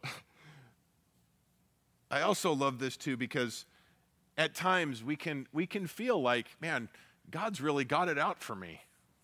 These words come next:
<laughs> You know, things have been kind of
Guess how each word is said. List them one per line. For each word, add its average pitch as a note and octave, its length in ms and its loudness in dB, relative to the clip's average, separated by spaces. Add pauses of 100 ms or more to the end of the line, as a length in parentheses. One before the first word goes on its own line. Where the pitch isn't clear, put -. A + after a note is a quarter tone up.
(400)
<laughs> E3+ 80 -4 (640)
You E3 120 6
know, F3 260 10 (140)
things G#3+ 260 6
have G3 80 8
been F3 220 8 (160)
kind G#3 200 10
of D#3 160 10